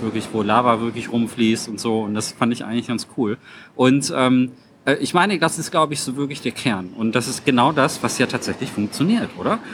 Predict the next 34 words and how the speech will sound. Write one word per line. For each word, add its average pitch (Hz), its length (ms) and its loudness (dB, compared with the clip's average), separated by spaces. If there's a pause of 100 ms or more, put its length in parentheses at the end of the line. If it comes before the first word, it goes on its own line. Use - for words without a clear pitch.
(140)
Also 117 180 2
die, 113 380 4
ähm, 113 320 2
ich 123 120 -4
hatte 165 160 0
nämlich, 151 400 2
ich - 120 -8
war 143 80 4
nämlich 156 220 0
extrem 160 400 -2
überrascht, 135 420 0
wie 127 80 -2
gut 131 260 -4
dieses 107 260 -2
Konzept - 420 -4
tatsächlich 95 440 -10
aufgeht. 85 360 -12 (180)
Weil 101 180 2 (320)
so 123 200 2 (200)
am 117 160 0
Anfang 151 160 2
ist 139 120 -6
man 120 80 2
skeptisch, 165 420 -2
man 135 100 0
fädelt 135 380 -4
so 127 80 -4
ein 110 60 -2
bisschen 110 200 -2
rum 165 240 2
und 120 280 2
es 127 160 -6
hat 127 120 2
so 123 240 2